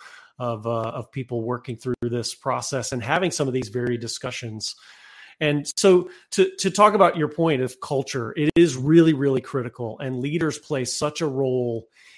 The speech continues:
in setting the tone and the culture for their organization. And one big difference between a, a group and a team that's gonna be very productive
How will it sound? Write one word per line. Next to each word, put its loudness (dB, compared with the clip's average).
in -6
setting -2
the -4
tone -8
and -8
the -10
culture -10
for -10
their -6
organization. -6
And 2
one 4
big 0
difference -6
between -6
a, -6
a -6
group 0
and 0
a -6
team -4
that's -6
gonna -6
be -4
very -2
productive -10